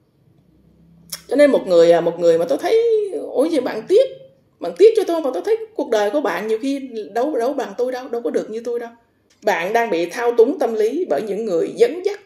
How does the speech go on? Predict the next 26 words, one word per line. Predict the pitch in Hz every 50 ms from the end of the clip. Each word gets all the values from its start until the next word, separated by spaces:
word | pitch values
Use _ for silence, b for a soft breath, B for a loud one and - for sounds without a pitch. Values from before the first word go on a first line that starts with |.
| _ _ _ _ _ -
à, | - - - - - - -
để | - - - 214 233 208
bạn | 185 - - -
phải | - 180
hiểu | - - - - 156 - 294
theo | 277 285 - 480
cái | - 480 -
ý | - - 262 285 381 480 508 480 370
mà | 208 180
họ | 185 143 -
dẫn. | - - - - - 311 - - _ _ _ _ _ _ _ _ _
À, | - 175 175
bạn | 175 214 214 226 226
không | 302 294 302
có | - 381
khả | - - -
năng | 254 269 262 254 247
để | 220 - - -
tự | 185 - - -
hiểu | 226 202 135 123 156 202 359 370 -
theo | - 247 240 240
cái | 240 240 240
ý | 240 240 247 349
hiểu | 294 - - 220 -
của | - -
bạn. | 190 - -